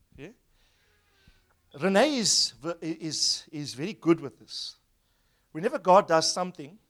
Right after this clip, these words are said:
listen carefully, she thanks God like, like over, over. Like overboard with <laughs> thanksgiving. You know? It's, uh,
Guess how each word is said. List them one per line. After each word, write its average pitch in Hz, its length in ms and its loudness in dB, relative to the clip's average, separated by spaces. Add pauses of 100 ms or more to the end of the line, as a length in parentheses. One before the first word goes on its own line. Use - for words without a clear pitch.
(200)
listen 190 220 -12
carefully, 170 400 -10 (360)
she - 180 -6
thanks 269 400 -4
God 175 460 4
like, 135 300 -2 (920)
like 139 220 -14
over, 190 300 2
over. 113 260 -12 (1160)
Like 170 160 -4 (180)
overboard 185 600 10
with 143 180 -10
<laughs> - 60 -20
thanksgiving. 143 600 0 (760)
You 147 80 -14
know? 190 140 -8 (1300)
It's, - 560 0
uh, 143 380 4